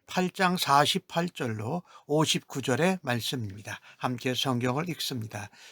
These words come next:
유대인들이 대답하여 이르되, "우리가 너를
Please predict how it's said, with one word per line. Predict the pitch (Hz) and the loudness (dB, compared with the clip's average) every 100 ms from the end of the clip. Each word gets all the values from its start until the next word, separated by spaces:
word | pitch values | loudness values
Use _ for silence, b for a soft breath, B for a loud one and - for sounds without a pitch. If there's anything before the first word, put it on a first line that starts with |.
| B | B
유대인들이 | 147 214 226 226 220 180 170 | 6 8 8 6 4 4 2
대답하여 | 160 156 143 - 135 | 0 4 4 4 0
이르되, | 120 110 110 104 110 - b b | 0 -4 -8 -10 -10 -12 b b
"우리가 | - 170 208 214 | 2 6 10 10
너를 | 196 196 208 147 | 10 8 6 4